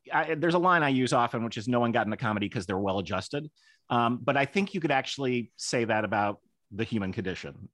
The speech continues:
I mean, I, like, like, I, I, I often ask when I have people on my podcast, I'm like, "Would you ever describe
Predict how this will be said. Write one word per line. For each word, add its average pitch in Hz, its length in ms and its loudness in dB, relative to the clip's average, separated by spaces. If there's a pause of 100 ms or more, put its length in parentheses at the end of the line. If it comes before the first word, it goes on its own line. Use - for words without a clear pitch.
I - 40 -4
mean, 120 160 2
I, 117 180 2
like, 123 300 2
like, 117 260 0 (420)
I, 151 280 -2 (100)
I, 147 160 2
I 151 400 4
often 139 300 2
ask 127 240 0
when 117 100 -2
I 113 60 2
have 113 100 0
people 123 220 -4
on 107 40 0
my 107 100 0
podcast, 107 520 -4
I'm 104 80 -6
like, 107 220 -4 (320)
"Would 117 200 0
you 180 520 2 (160)
ever 127 200 2
describe 117 580 2